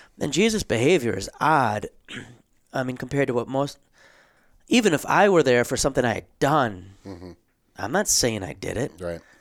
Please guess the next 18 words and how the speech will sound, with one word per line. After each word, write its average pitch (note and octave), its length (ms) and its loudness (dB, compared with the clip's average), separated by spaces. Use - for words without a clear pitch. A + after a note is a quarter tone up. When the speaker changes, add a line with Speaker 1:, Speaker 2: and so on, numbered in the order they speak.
Speaker 1:
You B2+ 140 -4
know, A2+ 300 -4
um, G#2+ 420 -2
so D#3 180 2
I, C3+ 80 4
I, B2+ 240 -4
th-, - 140 -12
I F3 100 0
think - 220 -8
it's - 220 -10
understandable. A#2 600 -6
Speaker 2:
It, G#2 40 -8
Speaker 1:
He's G2+ 80 -6
Speaker 2:
yeah. F2 60 -6
Speaker 1:
a - 20 -4
little G#2 80 -6
confused. A2 580 -10
Speaker 2:
Uh, C#3 100 -6